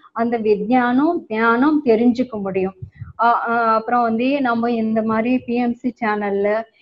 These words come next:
ஏதாவது experience இருக்கும், Senior masters சத்சங் இருக்கும்,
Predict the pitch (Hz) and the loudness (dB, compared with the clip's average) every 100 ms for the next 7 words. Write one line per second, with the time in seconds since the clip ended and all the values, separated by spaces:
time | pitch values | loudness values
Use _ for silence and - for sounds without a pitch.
0 | _ - 214 240 247 254 233 220 220 - | _ -2 0 4 4 4 2 -2 -4 0
1 | 285 277 233 226 208 196 - 220 220 262 | 2 2 0 -2 -4 -4 -4 -8 -2 2
2 | 277 269 254 214 214 - 220 - 220 208 | 2 0 -2 -4 -6 -12 -14 -16 -6 -6
3 | 196 - 262 262 220 202 - 220 | -6 -2 0 2 0 -6 -4 -4